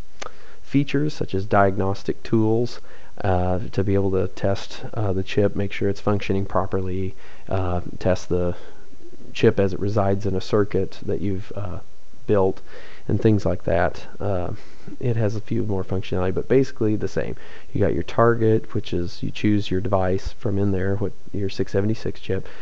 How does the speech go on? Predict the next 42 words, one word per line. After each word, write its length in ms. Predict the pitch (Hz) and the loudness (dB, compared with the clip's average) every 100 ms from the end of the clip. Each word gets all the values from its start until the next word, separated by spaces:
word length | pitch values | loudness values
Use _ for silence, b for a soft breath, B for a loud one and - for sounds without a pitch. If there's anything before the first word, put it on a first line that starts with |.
| B B | B B
You've 140 | - 104 | 0 2
got 160 | 87 | 0
file, 560 | - - 95 101 98 104 | 2 2 4 2 2 0
which 240 | 110 - | 0 -2
you 100 | 101 | -2
just 140 | 95 - | -2 -2
choose 260 | - 104 | -2 -2
browse 600 | 113 104 90 90 92 92 | 0 2 2 2 0 0
to 240 | - 92 104 | -2 -2 -2
browse 340 | - 95 95 95 | -2 0 0 0
to 100 | - | -2
your 100 | 110 | -2
file. 420 | - 87 110 104 B B B B B B | 0 0 0 -2 B B B B B B
You've 140 | 104 | 2
got 240 | 104 87 - | 2 2 2
test, 500 | 120 113 117 - - | 4 4 4 0 0
which 180 | 98 | 0
tests 380 | - 139 135 - | 2 4 4 0
just, 360 | 104 95 - - | 0 0 0 -2
uh, 440 | 117 147 107 98 | -2 0 0 2
without 340 | 95 101 127 117 | 0 0 0 0
actually 280 | 98 - 95 | 0 0 2
writing 380 | 98 104 98 | 4 4 2
code, 300 | 95 110 107 | 0 2 2
it 100 | 101 | 2
actually 340 | 98 110 - 104 | 0 -2 -2 -2
just 220 | 101 - | -2 -4
tests 400 | - 104 - - - | 0 0 0 -2 -2
the 80 | |
chip, 380 | 104 - 98 98 | -2 0 0 0
makes, 520 | 90 101 101 - - - - | 0 0 0 -2 -2 -2 -2
it 240 | - 85 | 0 0
calls 480 | - 110 107 110 - - - | 2 2 2 0 -2 -2 -2
for 240 | - 110 | 0 2
the 80 | 98 | 0
chip 300 | - 104 - | 0 0 0
to 200 | 98 95 B B B B | -2 0 B B B B
send 280 | - 127 110 | 0 2 4
it 100 | 95 | 4
its 140 | 92 | 4
I 220 | 76 104 104 | 6 6 6
D, 340 | 98 101 107 | 4 4 2